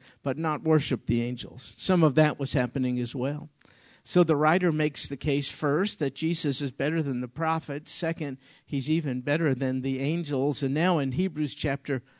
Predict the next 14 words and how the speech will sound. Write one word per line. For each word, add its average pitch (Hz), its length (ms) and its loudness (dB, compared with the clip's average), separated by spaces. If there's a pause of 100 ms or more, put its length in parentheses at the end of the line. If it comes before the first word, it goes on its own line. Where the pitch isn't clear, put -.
(240)
three, 165 920 4
you'll 143 340 4
see 160 500 4 (360)
more 175 320 8
of 135 140 2
this 143 160 4
particular 143 640 0
theme. 127 540 2
Jesus 143 480 0
is 120 180 -2
better. 117 640 -2 (800)
Now 214 200 4
the 190 100 6
Hebrews 196 580 4